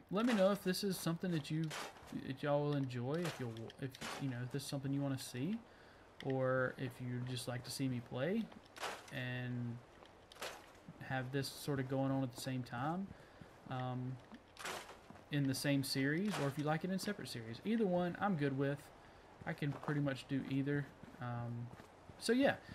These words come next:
that's all I'm gonna do for this episode. Hope you guys enjoyed it,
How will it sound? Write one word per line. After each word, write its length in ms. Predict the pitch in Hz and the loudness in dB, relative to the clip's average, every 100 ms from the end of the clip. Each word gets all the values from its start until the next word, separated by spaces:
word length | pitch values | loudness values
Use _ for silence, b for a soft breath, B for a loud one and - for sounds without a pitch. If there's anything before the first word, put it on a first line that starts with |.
| B | B
that's 140 | 214 233 | -2 2
all 100 | 220 | 2
I'm 120 | 220 | 4
gonna 140 | 214 | 4
do 220 | 190 190 196 | 6 6 6
for 100 | 165 | 2
this 160 | 170 | 4
episode. 500 | 180 175 160 170 170 165 - - - - | 4 2 2 4 4 0 -10 -18 -10 2
Hope 160 | 170 | 2
you 60 | 175 | 4
guys 280 | 165 165 156 | 6 6 6
enjoyed 380 | 151 135 165 | 2 4 4
it, 120 | 262 | 4